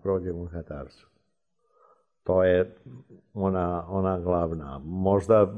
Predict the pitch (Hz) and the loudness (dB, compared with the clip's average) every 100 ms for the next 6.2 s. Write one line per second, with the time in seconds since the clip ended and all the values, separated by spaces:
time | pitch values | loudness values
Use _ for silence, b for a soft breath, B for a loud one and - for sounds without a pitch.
0 | 113 98 104 101 104 104 95 107 123 104 | -2 0 2 4 4 4 4 6 8 8
1 | 101 95 95 95 98 95 95 95 95 95 | 6 6 4 4 2 2 0 2 2 2
2 | 92 - 101 104 104 98 98 98 98 104 | 0 -2 0 0 0 0 2 2 0 -2
3 | 104 95 92 95 95 92 107 85 82 80 | 0 0 0 -2 -2 0 0 0 -4 -8
4 | 85 85 87 87 95 b b b b b | -10 -8 -4 -4 -4 b b b b b
5 | b b b b - 95 92 95 92 87 | b b b b -6 0 2 2 0 0
6 | 92 | -2